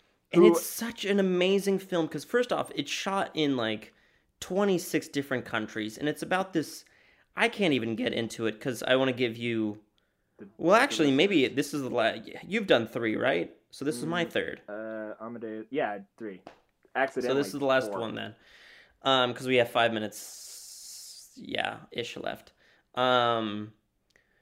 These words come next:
Speaker 1: but it's one of the greatest films because it's shot in so many beautiful locations, and it's about a, it takes place in, like, the silent era of,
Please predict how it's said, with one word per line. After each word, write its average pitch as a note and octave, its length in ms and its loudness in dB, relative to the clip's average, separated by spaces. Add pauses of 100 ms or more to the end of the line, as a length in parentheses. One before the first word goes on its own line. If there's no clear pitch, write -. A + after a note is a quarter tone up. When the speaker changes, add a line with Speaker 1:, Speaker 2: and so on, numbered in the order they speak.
(640)
Speaker 1:
but F3 140 6
it's F3+ 160 2
one G#3 180 4
of G3 60 2
the E3+ 60 2
greatest C#3 440 4
films B2 340 0
because B2 320 -6
it's A#2+ 140 -6
shot F3 340 0
in C3 100 -2
so D#3 300 0
many D3+ 200 0
beautiful C3 480 -2
locations, A2+ 680 0
and B2+ 100 -4
it's B2+ 120 -6
about C#3+ 420 2
a, A#2+ 320 -2 (100)
it A#2 160 -6
takes E3+ 220 -2
place C#3+ 320 2
in, B2 80 0
like, A2+ 200 -2
the A2 140 -2
silent C3 460 -2
era A#2 300 4
of, - 120 -10